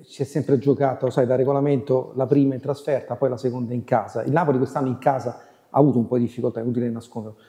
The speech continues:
Eh, è qualcosa che ne ha, di cui ne avete parlato il gruppo, è una cosa che non c'entra niente, cioè, che, che, che, che situazione pensi di vivere rispetto a questa doppia sfida così differente, almeno da calendario?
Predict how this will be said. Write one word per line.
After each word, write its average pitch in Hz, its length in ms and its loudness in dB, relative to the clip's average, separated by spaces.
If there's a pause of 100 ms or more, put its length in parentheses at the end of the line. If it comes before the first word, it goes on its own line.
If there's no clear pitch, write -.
(440)
Eh, 180 180 10
è 156 120 10
qualcosa 156 540 6
che 143 200 0
ne 139 180 0
ha, 143 60 0
di 131 200 0
cui 147 120 12
ne 147 80 10
avete 139 260 10
parlato 139 260 -2
il 127 60 -2
gruppo, 151 380 6
è 131 40 -2
una 135 120 -8
cosa 135 220 -4
che - 380 -6
non 139 140 -4
c'entra 143 340 0
niente, 143 420 2
cioè, 127 440 0
che, 127 160 0
che, 127 160 -14
che, 139 580 2
che 160 140 4
situazione 165 560 2
pensi 147 320 0
di 139 80 4
vivere 139 320 6
rispetto 135 340 -2
a 131 60 -2
questa 127 240 -2
doppia 135 360 2 (380)
sfida 131 400 2
così 123 480 2
differente, 131 580 2
almeno 135 200 2
da 135 100 0
calendario? 127 520 -6